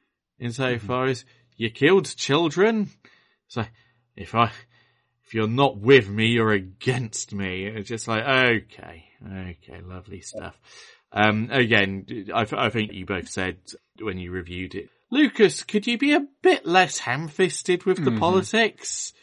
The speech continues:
Speaker 2: Yeah.
Speaker 1: It's like, George W. Bush isn't a great guy, but, um, give it ten years, there'll be a worse president.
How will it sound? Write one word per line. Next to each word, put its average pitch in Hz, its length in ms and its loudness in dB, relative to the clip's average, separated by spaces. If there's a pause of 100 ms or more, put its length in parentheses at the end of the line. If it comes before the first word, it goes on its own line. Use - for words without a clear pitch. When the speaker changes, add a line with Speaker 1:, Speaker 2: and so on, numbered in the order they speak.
Speaker 2:
Yeah. 160 260 -12
Speaker 1:
It's 175 340 -4
like, 196 340 4 (460)
George 277 420 2
W. 123 480 4
Bush 113 280 0
isn't 110 340 2
a 101 100 0
great 95 460 -2
guy, 113 460 0
but, 107 560 -6
um, 113 340 0 (400)
give 294 200 2
it 202 180 4
ten 98 320 2
years, 104 400 0
there'll 214 160 2
be 147 100 6
a 101 80 4
worse 90 300 -8
president. 92 800 -8